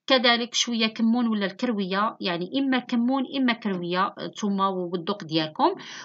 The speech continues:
ونضيف شوية تاع سكجبير وشوية فلفل أحمر ولا فلفل العكري، وكذلك، آم،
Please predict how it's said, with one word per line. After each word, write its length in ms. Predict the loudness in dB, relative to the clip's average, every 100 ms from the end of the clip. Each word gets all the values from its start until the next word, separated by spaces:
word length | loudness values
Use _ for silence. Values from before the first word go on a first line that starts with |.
| 2
ونضيف 600 | 4 6 4 4 2 -2
شوية 500 | 0 0 0 0 0
تاع 180 | 0 -4
سكجبير 760 | -6 -6 -6 -6 -2 0 0
وشوية 460 | -2 -6 -4 0 -2
فلفل 380 | -2 -6 -6 -6
أحمر 220 | -6 -4
ولا 200 | -2 -4
فلفل 460 | -6 -8 -6 -8 -8 -4
العكري، 840 | -2 -2 -2 -2 -4 -4 0 2 2 -2 -14 -14 -16 -2
وكذلك، 1080 | 6 6 6 0 0 0 0 -2 -4 -4 -2
آم، 600 | 0 2 0 0 -4